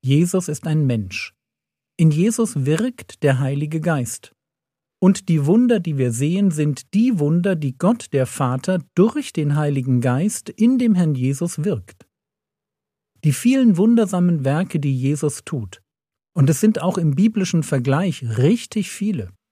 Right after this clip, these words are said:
Es gibt sonst nur noch bei Mose und dann bei Elia und Elisa eine ähnliche Häufung von Wundern. Die vielen Wunder sind Gottes Art zu sagen: "Ich bezeuge, dass der Messias vor euch steht."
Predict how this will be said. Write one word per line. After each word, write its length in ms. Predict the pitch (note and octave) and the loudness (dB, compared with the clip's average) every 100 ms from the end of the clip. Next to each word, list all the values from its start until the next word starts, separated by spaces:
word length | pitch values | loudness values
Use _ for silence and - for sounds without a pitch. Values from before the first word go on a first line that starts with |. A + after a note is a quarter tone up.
| _ _ | _ _
Es 140 | E3+ - | -2 0
gibt 220 | F#3 - | -2 2
sonst 320 | E3+ G#3 - | 2 2 2
nur 160 | F3+ G#3 | 2 4
noch 160 | G3+ | 2
bei 200 | - D3+ | 2 2
Mose 500 | D3 D3+ F#3+ A#3+ A3 | 4 2 2 0 0
und 240 | F3 F3 E3 | 0 2 2
dann 220 | D#3+ D#3+ | 2 2
bei 260 | C#3+ D3+ | 2 0
Elia 600 | - C#3+ C#3+ D#3+ G3+ G3 | -2 0 0 2 2 2
und 220 | E3 D#3+ D#3 | 0 -2 -2
Elisa 840 | C#3+ C#3+ F3+ G3 C3+ B2 C3 D#3+ _ _ - | -2 0 0 0 0 -2 -2 -4 _ _ -2
eine 260 | C#3 C#3+ - | 0 0 0
ähnliche 640 | F3 F#3 A#3 A#3+ A3 F3+ C#3+ | 0 2 4 2 0 -2 0
Häufung 440 | E3 G3 G3 F3 | 0 0 -2 -2
von 280 | - D#3+ D3 | -2 -2 -2
Wundern. 480 | D#3+ F3+ A2+ F#2 - _ _ _ _ _ _ _ _ _ | -2 -2 -4 -8 -16 _ _ _ _ _ _ _ _ _
Die 80 | D#3+ | 0
vielen 560 | C#3 - C4 C#4 B3 F#3 | 0 2 2 4 4 4
Wunder 320 | G#3+ A3+ D#3+ | 4 6 4
sind 320 | D3 D3+ - | 4 -2 -4
Gottes 440 | - A3+ - G#3+ - | 0 0 0 -2 -4
Art 440 | - D#3 G3 - - | -4 -4 -2 -6 -8
zu 160 | - | -4
sagen: 580 | C3 C3 C3+ D3 F3+ F3+ _ _ _ _ - | 0 2 0 0 -2 -2 _ _ _ _ -2
"Ich 340 | A3+ A#3+ - | 0 0 -4
bezeuge, 680 | G#3 A3+ - E3 F3 G#3+ G3+ | -4 -4 0 2 2 0 -2
dass 220 | C#3+ C3+ | -2 -2
der 140 | - B2 | -2 -2
Messias 760 | A#2 G#2+ - F3 E3+ D3 - | -2 -4 -4 -2 0 -2 -4
vor 540 | - - C3+ C3+ C3+ - | -14 -6 -2 0 0 -2
euch 360 | B2 A2+ - - | -2 -4 -6 -12
steht." 560 | - - A#2 F2+ - | -8 -6 -6 -6 -16